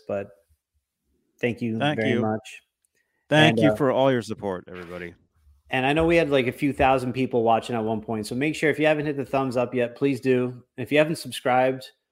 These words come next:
Speaker 1: you, you couldn't chat, so come on, join. What are you doing? Let's go.
Speaker 2: That's, that's true.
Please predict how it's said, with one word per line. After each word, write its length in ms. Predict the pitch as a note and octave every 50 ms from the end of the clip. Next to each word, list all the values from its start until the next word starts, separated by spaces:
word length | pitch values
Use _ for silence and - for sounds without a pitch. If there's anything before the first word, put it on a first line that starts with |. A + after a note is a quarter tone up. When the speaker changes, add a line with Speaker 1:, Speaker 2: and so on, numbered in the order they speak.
| _ _ _ _ _ _ _ _ _ _ _ _ _
Speaker 1:
you, 100 | A#2+ G#2 - _ -
you 60 | -
couldn't 180 | - D3 B2+ A#2
chat, 440 | - D#3 C#3+ C#3 B2+ A#2+ A#2+ - - _
so 480 | - - C#3 B2 A#2+ A#2 A#2+ G#2+ G2 _ _ _ _ _ _ - -
come 140 | - D3+ E3+
on, 140 | F3 E3+ C#3
join. 260 | D3 F3+ F#3+ F3+ B2 F#2+ - _ _ _ _ _ _
What 80 | C#3
are 20 | C3+
you 80 | C#3
doing? 240 | C3+ D#3 C#3+ A2 G#2 -
Let's 160 | - A#2+ - -
go. 160 | C3+ G#2+ - D2+ - -
Speaker 2:
That's, 220 | - A#2 - - - - _ - - -
that's 240 | C#3 D3 E3 - -
true. 420 | - - E3 F#3 A3 G#3 B2 F2+